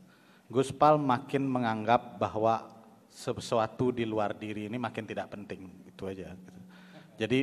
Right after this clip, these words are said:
bagi Gus Pal dalam karya-karya itu jelas terlihat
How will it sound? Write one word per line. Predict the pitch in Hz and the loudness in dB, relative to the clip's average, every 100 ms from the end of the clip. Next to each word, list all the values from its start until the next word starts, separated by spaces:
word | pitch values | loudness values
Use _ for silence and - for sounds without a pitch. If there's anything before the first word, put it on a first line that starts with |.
| 135 | 2
bagi | 123 120 123 110 | 2 2 -2 -6
Gus | 117 110 | -4 -4
Pal | 110 104 135 | 2 2 2
dalam | 113 113 | 0 0
karya-karya | 110 110 101 107 107 104 | -2 -2 -2 -2 -2 -2
itu | 143 | -2
jelas | 123 123 143 | 4 4 4
terlihat | - 117 101 95 120 | 0 -6 -4 -2 -2